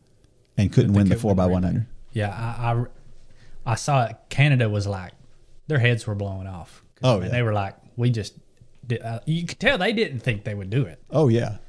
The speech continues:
Speaker 1: Yeah.
Speaker 2: But they were ecstatic.
Speaker 1: Yeah.
Speaker 2: Yeah.
Speaker 1: Now, and they've got some good runners. And
Speaker 2: Yeah.
Speaker 1: they, their anchor leg, Andre de Grasse, is the, he's the real, he's the real deal. He won
Speaker 2: Yeah.
Speaker 1: the two hundred meters at the Olympics. But,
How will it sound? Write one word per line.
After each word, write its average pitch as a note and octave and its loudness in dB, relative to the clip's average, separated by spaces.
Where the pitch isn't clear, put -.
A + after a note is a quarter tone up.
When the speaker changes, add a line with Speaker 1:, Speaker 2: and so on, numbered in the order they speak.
Speaker 1:
Yeah. A2 8
Speaker 2:
But A#2 2
they C3+ 4
were A2 0
ecstatic. G#2 -10
Speaker 1:
Yeah. G2+ 6
Speaker 2:
Yeah. A2+ -2
Speaker 1:
Now, C#3+ 4
and B2+ 4
they've A#3 2
got F4 -2
some G#3 -2
good D3 4
runners. A2+ -2
And G2+ 6
Speaker 2:
Yeah. A#2 4
Speaker 1:
they, - -8
their B2+ 6
anchor B2+ 2
leg, F#2+ 2
Andre G2+ 6
de G2 2
Grasse, F#2 2
is G2 4
the, G2 2
he's A2 6
the A#2+ 2
real, G#2+ 4
he's A2 4
the F#2+ 4
real G2 6
deal. F#2 4
He G#2 8
won G#2+ 6
Speaker 2:
Yeah. G#2 6
Speaker 1:
the F#2 4
two G#2+ 4
hundred F#2+ 4
meters F#2+ 4
at - -10
the G2+ 0
Olympics. G2+ 2
But, - 0